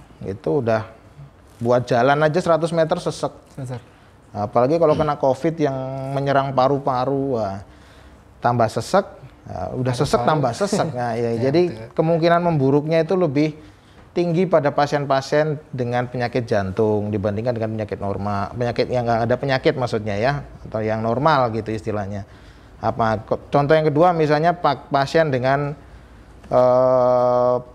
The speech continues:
Speaker 1: pernah riwayat serangan jantung gitu ya, serangan jantung. Nah, penyakit covid sendiri kan bisa menyerang mana aja ya, termasuk pembuluh darah juga bisa diserang oleh covid. Nah, bisa mengakibatkan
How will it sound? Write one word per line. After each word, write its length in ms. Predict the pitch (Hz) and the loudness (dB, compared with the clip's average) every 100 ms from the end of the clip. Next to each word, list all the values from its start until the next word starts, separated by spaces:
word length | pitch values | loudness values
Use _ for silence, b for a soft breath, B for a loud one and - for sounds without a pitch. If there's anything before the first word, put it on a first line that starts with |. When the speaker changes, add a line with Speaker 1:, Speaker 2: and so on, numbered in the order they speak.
| - - - | -20 -20 -10
Speaker 1:
pernah 220 | 156 156 | -2 0
riwayat 800 | 151 156 151 151 160 165 165 - | 2 4 4 4 4 2 0 -14
serangan 400 | - 160 160 165 | 0 0 2 0
jantung 560 | 147 135 143 196 156 120 | 0 0 0 0 0 -2
gitu 160 | 110 110 | -2 0
ya, 160 | 120 | -2
serangan 320 | 123 117 123 | -2 -6 -6
jantung. 400 | 113 104 101 117 | -4 -6 -4 -4
Nah, 80 | 107 | -2
penyakit 400 | 101 117 123 135 | -4 -4 -2 0
covid 320 | - 131 143 | 2 2 0
sendiri 320 | 143 143 127 156 | 0 0 0 2
kan 160 | 170 | 2
bisa 480 | 139 117 127 123 - B B B B B - | 0 -2 0 0 -4 B B B B B -10
menyerang 800 | 127 139 139 143 135 131 123 131 147 - - | -2 2 2 2 0 -4 -6 -10 -12 -16 -14
mana 400 | 135 135 135 135 | -2 -2 0 0
aja 220 | 151 117 | 0 0
ya, 180 | 104 110 | 0 0
termasuk 540 | 123 127 120 - 143 98 B B B B B - - - | -2 -4 -4 -2 -4 -6 B B B B B -20 -20 -8
pembuluh 380 | - 120 120 127 | -4 0 2 2
darah 240 | 123 123 151 | 4 2 2
juga 240 | 131 117 | 0 -2
bisa 240 | 110 113 | -2 -2
diserang 540 | 120 120 147 151 139 131 | -2 -2 0 0 2 0
oleh 180 | 123 120 | -2 -2
covid. 400 | 120 - 110 110 | -4 -2 -4 -2
Nah, 320 | 101 98 95 113 - - | -4 -4 -8 -12 -18 -8
bisa 460 | 113 104 - 170 160 | -4 -2 0 0 0
mengakibatkan 1120 | 143 135 135 123 113 107 - 147 165 170 | -2 -2 -2 -2 -2 -4 0 0 0 -4